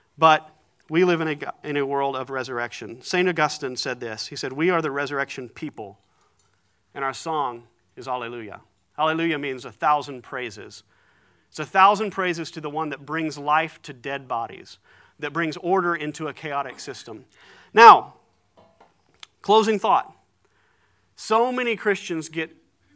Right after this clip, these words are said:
wrapped up in this idea of, "Well, then I need to really work hard to go to heaven someday. I need to work really, really hard so that when this life comes to a close, as it inevitably will, that I'm okay."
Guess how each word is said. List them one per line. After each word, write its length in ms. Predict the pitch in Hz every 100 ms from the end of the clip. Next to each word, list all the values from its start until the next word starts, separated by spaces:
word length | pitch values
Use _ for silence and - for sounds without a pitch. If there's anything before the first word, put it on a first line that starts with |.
| -
wrapped 420 | 156 175 190 190
up 180 | 180 175
in 80 | 165
this 160 | 147
idea 360 | 151 143 151 147
of, 340 | 139 131 123 120
"Well, 320 | - 151 165 185
then 180 | 170
I 220 | 147 151 185
need 240 | 196 165
to 140 | 170 143
really 420 | 139 143 175 196
work 300 | 170 147 143
hard 580 | - 185 147 117 120 147 _ _ _ _ _ _
to 120 | -
go 120 | 143 139
to 80 |
heaven 360 | 135 196 180 127
someday. 540 | 117 123 110 104 - _ _ _ _ _ _ _ _ _ _
I 100 | 170
need 120 | 220
to 60 | 202
work 200 | 196 180
really, 340 | 185 214 226
really 240 | 220 208 185
hard 480 | 170 202 165 156
so 420 | 151 190 170 160 - - -
that 180 | 156 156
when 340 | 156 208 220 190
this 220 | 190 180
life 280 | 170 165 -
comes 260 | 175 180
to 140 | - 190
a 40 |
close, 400 | - 135 120 127
as 180 | 143 139
it 80 | 139
inevitably 580 | 139 165 175 196 196
will, 420 | 190 135 107 117 _ _ _ _ _ -
that 140 | 156
I'm 160 | 156 165
okay." 480 | 160 - 202 117